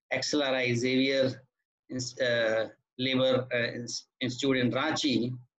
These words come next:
uh, Labor Relations Institute in Ranchi. It is one of the leading institutions, uh, in the field of, uh, education and research, in the field of, uh, uh,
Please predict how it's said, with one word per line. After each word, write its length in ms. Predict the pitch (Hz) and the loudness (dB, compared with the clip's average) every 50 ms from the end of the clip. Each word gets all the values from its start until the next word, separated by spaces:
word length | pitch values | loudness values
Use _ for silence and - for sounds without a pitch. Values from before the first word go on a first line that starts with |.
| _ _ _ _ - | _ _ _ _ -8
uh, 120 | 113 110 113 | -4 -2 0
Labor 260 | 120 123 127 127 131 | 0 0 2 2 2
Relations 400 | 123 123 123 123 123 127 120 113 | 2 2 2 2 0 0 0 0
Institute 320 | 117 107 - - 123 110 | 0 -2 -2 -2 0 0
in 80 | 113 110 | 0 0
Ranchi. 560 | 104 117 120 123 120 - 127 110 107 110 117 | 0 0 0 0 -2 -2 -2 -2 -2 -4 -6
It 60 | 117 - - | -10 -10 -12
is 140 | 117 113 110 - | -14 -12 -10 -10
one 120 | 123 120 | -10 -10
of 60 | 120 | -10
the 60 | 120 | -4
leading 300 | 120 135 147 147 147 139 135 - _ - - _ _ _ - | -2 0 2 4 2 2 0 -4 _ -20 -20 _ _ _ -6
institutions, 580 | 127 127 - - 156 143 - 165 330 320 - _ _ _ _ _ - | -6 -4 2 2 2 2 4 2 0 0 0 _ _ _ _ _ 0
uh, 240 | 131 123 123 123 123 120 - | 0 2 2 2 0 2 4
in 140 | 160 170 160 | 4 6 6
the 500 | 156 156 151 147 143 143 139 127 123 123 - _ _ _ _ _ - - | 6 6 4 4 4 4 4 2 0 -2 -8 _ _ _ _ _ -6 0
field 240 | - 170 170 160 | 4 4 6 6
of, 300 | 160 160 156 - - - | 6 4 2 0 0 2
uh, 300 | 143 135 127 123 120 120 120 - - _ _ _ _ _ _ _ _ _ - - | 2 4 4 4 2 2 0 -4 -14 _ _ _ _ _ _ _ _ _ -6 -2
education 580 | 139 139 143 156 - - 180 170 - 196 175 | -2 2 2 2 2 2 0 0 2 4 6
and 160 | 165 151 135 | 6 6 6
research, 560 | 131 135 127 - 147 147 143 139 143 131 123 131 | 6 4 2 2 2 2 2 2 2 2 2 2
in 100 | 127 123 | 2 0
the 100 | 127 123 - - | 0 -2 -2 -2
field 200 | 135 131 123 123 | -2 -2 0 2
of, 240 | 120 120 120 - - | 0 0 0 -2 -2
uh, 200 | 117 110 107 104 - - _ _ _ _ _ - _ _ _ _ _ _ _ _ _ _ _ - - | 0 2 2 0 -2 -8 _ _ _ _ _ -20 _ _ _ _ _ _ _ _ _ _ _ -6 -2
uh, 180 | 113 110 107 | 0 0 0